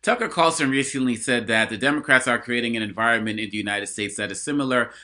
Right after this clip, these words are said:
to the conditions that produced the Rwandan genocide. Not only is this comment just wrong, it's also extremely dangerous. And the fact of the matter is, unlike Tucker Carlson, I've actually been to Rwanda. And even if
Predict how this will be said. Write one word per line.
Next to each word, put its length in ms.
to 120
the 100
conditions 560
that 320
produced 420
the 80
Rwandan 560
genocide. 580
Not 140
only 200
is 80
this 120
comment 560
just 440
wrong, 440
it's 160
also 360
extremely 460
dangerous. 680
And 360
the 100
fact 260
of 60
the 60
matter 320
is, 300
unlike 340
Tucker 260
Carlson, 400
I've 120
actually 360
been 340
to 200
Rwanda. 480
And 120
even 220
if 140